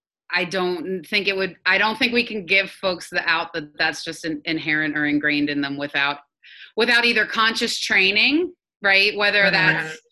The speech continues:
Speaker 1: having conversations or being called in, right? And, and figuring that out, or, and, or, you know, just a personal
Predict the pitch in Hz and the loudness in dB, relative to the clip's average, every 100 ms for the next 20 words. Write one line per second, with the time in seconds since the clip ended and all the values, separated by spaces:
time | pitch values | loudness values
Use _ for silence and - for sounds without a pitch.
0 | - - 196 202 220 220 214 202 208 196 | -20 -6 -2 0 0 -2 0 0 0 0
1 | 214 208 202 185 180 185 196 - 196 190 | 0 -2 -4 -2 0 0 0 -2 0 2
2 | 185 180 202 220 175 175 190 196 180 175 | 2 2 0 0 2 4 2 0 0 0
3 | 170 170 175 165 185 175 175 175 165 160 | 0 -2 -2 -2 -2 0 0 2 2 2
4 | 160 175 - 196 190 175 165 165 - _ | 2 0 -4 -2 2 4 4 2 -4 _
5 | - 233 233 226 180 151 156 160 _ 202 | -2 0 0 -2 -2 -2 -2 -6 _ -2
6 | 185 156 156 185 202 202 196 185 175 160 | 0 0 -4 -8 -8 -6 -6 -6 -6 -4
7 | 156 156 | -4 -6